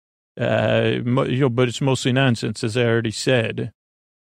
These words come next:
So try to appro-, approach the podcast in a loose way. Y-, you don't have to approach it in a friendly way, like a loose, friendly way. You could say, "Well, uh, like, uh, you know, like I said, keep, you know,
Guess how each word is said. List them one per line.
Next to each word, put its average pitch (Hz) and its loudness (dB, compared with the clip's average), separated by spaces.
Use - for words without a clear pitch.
So 160 0
try 208 0
to 185 4
appro-, 180 0
approach 165 0
the 131 -4
podcast 135 2
in 123 0
a 120 2
loose 143 2
way. 117 0
Y-, 165 -2
you 180 -2
don't 202 2
have 196 2
to 180 0
approach 165 0
it 175 4
in 143 2
a 120 0
friendly 160 0
way, 160 2
like 139 2
a 135 2
loose, 139 4
friendly 151 2
way. 120 0
You 135 -2
could 156 -2
say, 139 0
"Well, 214 -2
uh, 165 2
like, 156 0
uh, 139 0
you 156 -2
know, 190 2
like 160 0
I - 4
said, 156 -2
keep, - -2
you 156 -4
know, 143 0